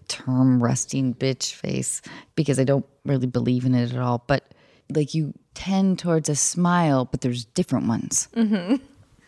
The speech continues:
Speaker 1: And then that's conveyed through your eyes. Like,
Speaker 2: Right.
Speaker 1: sometimes you're like, "I agree with you."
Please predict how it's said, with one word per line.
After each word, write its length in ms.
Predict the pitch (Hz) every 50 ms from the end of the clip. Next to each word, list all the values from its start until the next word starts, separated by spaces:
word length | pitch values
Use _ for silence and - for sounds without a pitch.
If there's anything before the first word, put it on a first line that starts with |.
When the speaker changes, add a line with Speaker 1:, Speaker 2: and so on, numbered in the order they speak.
| - - 226 - - 247 233 - - 254
Speaker 1:
And 400 | 180 170 165 160 151 151 156 156
then 240 | 160 160 160 160 160
that's 240 | 156 156 143 - -
conveyed 480 | - 160 151 139 147 143 143 135 -
through 120 | - 143 147
your 160 | 123 117 - -
eyes. 560 | - - - - - - - - - - - - - _ _ _ _ _ _ _ _ _ _ _ _ _ - -
Like, 260 | 156 156 135 123 -
Speaker 2:
Right. 200 | - - - - - - - - -
Speaker 1:
sometimes 720 | - - 151 143 151 156 151 160 160 156 156 156 147 -
you're 100 | - 143
like, 280 | 139 127 123 127 - - _ _ -
"I 160 | 135 131 131
agree 480 | 131 127 131 127 - - 147 165 175 160
with 260 | 139 143 127 - 127
you." 380 | 113 117 117 110 104 104 113